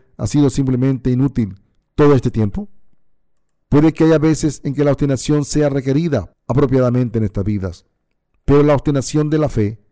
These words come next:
errónea es completamente inútil ante Dios. Dios usó los hilos azul, púrpura y carmesí para hacer desaparecer nuestros pecados. La Biblia no dice que Él solo usó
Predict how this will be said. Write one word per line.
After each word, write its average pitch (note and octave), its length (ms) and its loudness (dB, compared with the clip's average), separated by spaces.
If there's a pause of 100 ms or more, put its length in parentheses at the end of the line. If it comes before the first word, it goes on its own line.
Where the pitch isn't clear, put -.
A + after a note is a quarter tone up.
(360)
errónea A#2+ 600 0 (380)
es A#2 120 -2
completamente C3 680 0
inútil A#2 460 -4 (400)
ante B2+ 300 -2
Dios. F#2 380 -10 (440)
Dios D#3+ 320 0
usó F#3 240 0
los F3 180 -2
hilos F3+ 240 -4
azul, F#2+ 420 -4 (440)
púrpura G#2 480 0
y F#2 40 -4
carmesí F#2 600 -6 (500)
para A#2 160 0
hacer A#2+ 420 -2 (300)
desaparecer B2 640 0
nuestros B2 340 -2
pecados. A2 560 -4 (360)
La A#2+ 140 0
Biblia D3+ 260 2
no D#3 100 2
dice G2+ 400 -6 (400)
que C3 180 2
Él D#3 120 2
solo F#3+ 300 0
usó F3+ 360 -4